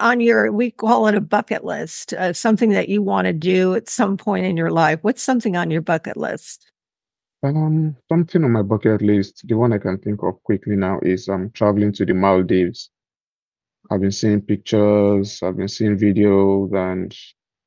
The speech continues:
Speaker 2: the fact that I'm a photographer, I'm a videographer, I would like to go there to experience, okay, what made these people build such structures on water, and
Speaker 1: Now,
Speaker 2: just
Speaker 1: where
Speaker 2: feel
Speaker 1: did
Speaker 2: the
Speaker 1: you say?
Speaker 2: atmosphere.
Speaker 1: I missed where you said. Where?
Speaker 2: Oh, Maldives.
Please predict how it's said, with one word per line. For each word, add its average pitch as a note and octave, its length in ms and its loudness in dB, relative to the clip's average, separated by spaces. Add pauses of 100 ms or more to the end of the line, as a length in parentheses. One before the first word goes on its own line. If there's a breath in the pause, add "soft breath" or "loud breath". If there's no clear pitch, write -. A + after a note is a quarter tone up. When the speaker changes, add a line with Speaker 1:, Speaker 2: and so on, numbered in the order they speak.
(300)
Speaker 2:
the F2+ 80 -4
fact A#2 280 2
that G#2 100 2
I'm G2 100 0
a G2 40 -6
photographer, G#2+ 640 0
I'm G#2 100 0
a G2 60 -2
videographer, G2 600 -2
I G2 60 4
would F#2+ 80 2
like G#2 180 2
to F#2+ 100 -4
go G2 260 0
there F#2 180 0
to E2+ 180 -8
experience, G#2+ 640 -2
okay, G2 320 -2 (640 loud breath)
what A2+ 260 0
made G#2 440 2
these G#2+ 160 0
people A2 280 -2
build G#2 360 2
such G#2 220 -2
structures A2 500 -4
on G2 160 -2
water, G#2 580 2 (540)
and G2 460 -4 (760)
Speaker 1:
Now, C3 80 2
Speaker 2:
just A#3 120 2
Speaker 1:
where C4 100 2
Speaker 2:
feel B2 80 4
Speaker 1:
did A2 100 2
Speaker 2:
the - 80 2
Speaker 1:
you G3+ 60 2
say? - 180 -2
Speaker 2:
atmosphere. G4 240 0
Speaker 1:
I B3+ 80 0
missed C#4 360 -4
where B3 120 -2
you A#3 160 -2
said. - 300 -10
Where? A3+ 460 -4 (520)
Speaker 2:
Oh, B2+ 220 -6
Maldives. A#2 1040 0